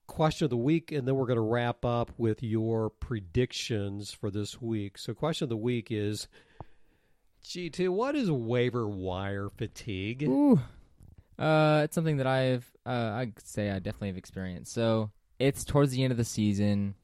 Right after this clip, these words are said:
Speaker 2: and you're just tired of having to deal with your, either with your fantasy team, with, with, uh, trying to scour the waiver wire for,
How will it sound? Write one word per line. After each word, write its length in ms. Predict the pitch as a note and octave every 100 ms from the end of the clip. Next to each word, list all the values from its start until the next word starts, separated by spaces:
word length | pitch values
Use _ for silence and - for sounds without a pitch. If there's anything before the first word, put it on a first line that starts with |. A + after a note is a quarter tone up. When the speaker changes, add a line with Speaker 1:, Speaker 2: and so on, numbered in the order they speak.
| -
Speaker 2:
and 540 | G#2 G#2 G2+ G2 G2 -
you're 180 | G2 D3
just 220 | F3+ D3 -
tired 500 | - G#2 G#2+ G#2+ E2+
of 160 | G2
having 340 | G2+ G2 G2+ G2
to 100 | F2+
deal 340 | F#2 F#2+ G2
with 180 | F#2 F#2 - -
your, 320 | F2+ F2+ F#2 -
either 200 | G#2+ G#2+
with 120 | G#2
your 80 | G2+
fantasy 340 | A#2 A#2 A#2
team, 540 | - A#2+ A#2 A#2 A#2 A2 -
with, 480 | F#2 G2 G2 - - _ _ _
with, 320 | G2 G2 - -
uh, 520 | F#2+ F#2+ F#2 F#2 F2+
trying 320 | - A2+ A2+ G#2+
to 160 | G#2+
scour 520 | F#2+ - G#2 G#2 G#2 G2+
the 100 | F#2
waiver 280 | F#2+ G#2
wire 440 | G#2 G#2 G#2 G#2 G#2+
for, 560 | - F#2 F#2 F#2 F#2